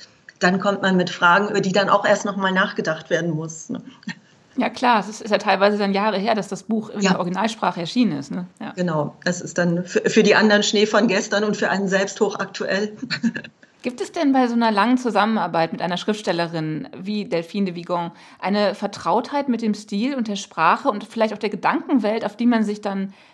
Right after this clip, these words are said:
Speaker 2: jedes Mal verlassen kann beim Übersetzen? Oder ist jeder neue Roman von Delphine de Vigan zum Beispiel auch wieder eine ganz neue Herausforderung für Sie?
Speaker 1: Ja, ich denke, man verlässt sich schon, also wie gesagt, man verlässt sich auf diesen empathischen Blick, den man natürlich leicht <laughs> nachvollziehen kann.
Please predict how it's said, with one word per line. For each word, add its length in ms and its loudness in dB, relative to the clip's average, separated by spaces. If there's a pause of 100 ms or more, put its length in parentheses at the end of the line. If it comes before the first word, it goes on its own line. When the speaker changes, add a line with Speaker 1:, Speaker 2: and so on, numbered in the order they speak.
(220)
Speaker 2:
jedes 260 -2
Mal 340 2
verlassen 560 -2
kann 260 -2
beim 120 0
Übersetzen? 580 -2
Oder 220 2
ist 180 -10
jeder 420 2
neue 260 0
Roman 640 0 (120)
von 260 2
Delphine 320 0
de 100 2
Vigan 280 -2
zum 160 -6
Beispiel 300 -2
auch 200 -4
wieder 180 0
eine 160 -6
ganz 320 -2
neue 180 0
Herausforderung 800 -6
für 140 -14
Sie? 280 -12 (240)
Speaker 1:
Ja, 280 4
ich 100 4
denke, 500 2
man 260 0
verlässt 580 2
sich 200 -4
schon, 340 2
also 340 0 (680)
wie 200 -6
gesagt, 360 2
man 120 0
verlässt 400 2
sich 160 -2
auf 120 -6
diesen 240 -6
empathischen 680 0
Blick, 340 -4
den 180 4
man 460 0
natürlich 520 2
leicht 420 4
<laughs> 0 -
nachvollziehen 760 4
kann. 280 -6